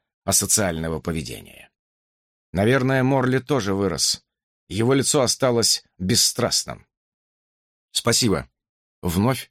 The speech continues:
поблагодарил я и добавил: «Я действительно ценю вашу помощь. Сделаю всё возможное, чтобы последовать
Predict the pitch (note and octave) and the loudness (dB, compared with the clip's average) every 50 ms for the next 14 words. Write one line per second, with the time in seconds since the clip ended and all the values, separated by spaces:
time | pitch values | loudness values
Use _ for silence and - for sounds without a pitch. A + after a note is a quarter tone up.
0 | _ _ - A2 G#2 G#2 G2+ G2+ F#2 F#2 F#2 F#2+ G#2 G#2 G2 G2+ A2 G2 F2 D2+ | _ _ -4 -2 0 2 0 0 0 0 0 0 0 0 0 0 0 -2 -2 -2
1 | E2+ D#2+ C#2 C#2 C2 B1+ A#1 - _ _ _ _ _ _ _ _ _ _ _ - | -4 -4 -4 -6 -8 -8 -12 -14 _ _ _ _ _ _ _ _ _ _ _ -2
2 | - C#3+ D3 B2+ A#2 D3+ C#3+ - - - D#3 F3 D3+ - - A2 F#2+ F#2+ F#2 F2+ | 0 0 2 2 0 0 0 0 0 0 0 0 0 0 0 0 0 0 -2 -2
3 | - - F#2+ G2+ G2 E2+ D#2+ D#2 - - - - - - - - - - - _ | -2 -2 0 0 0 -2 -4 -6 -8 -10 -12 -14 -14 -16 -14 -14 -14 -14 -14 _
4 | _ _ _ _ _ _ _ _ _ - - F#2 - G2 D#3 F3 E3 D#3 D3+ D3 | _ _ _ _ _ _ _ _ _ -4 -2 -2 0 2 2 2 2 2 2 2
5 | C3 - - D#3 D#3 C#3 B2+ G#2 G2+ C#3+ D3 C3+ G#2 G2+ G#2 G2+ - - - G#2 | 2 2 2 2 2 0 0 0 0 0 0 0 0 -2 -2 -2 -2 -2 -2 -2
6 | F#2+ G2 F2+ F2+ - - - F#2 G#2 F#2 F2 D#2+ D2+ - - | -2 -2 -2 -2 -2 -2 -2 -2 -4 -4 -4 -6 -6 -10 -12